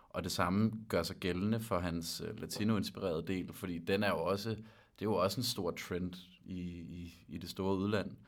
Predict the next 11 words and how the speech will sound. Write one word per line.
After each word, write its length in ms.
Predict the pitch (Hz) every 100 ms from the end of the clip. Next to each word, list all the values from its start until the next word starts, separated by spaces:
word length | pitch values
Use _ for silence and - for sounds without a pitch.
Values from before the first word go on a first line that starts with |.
| - - -
at 140 | 85
der 60 | 87
er 80 |
rigtig 260 | 87 87 98
mange, 280 | 87 87 95
der, 260 | 92 85 82 - - - - - - - - _ _
der 160 | 98 92
spiller 640 | - 101 90 87 85 85 87
reggaeton, 720 | 90 87 - 92 92 98 98
eller, 380 | 87 87 87 76
eller 280 | 69 92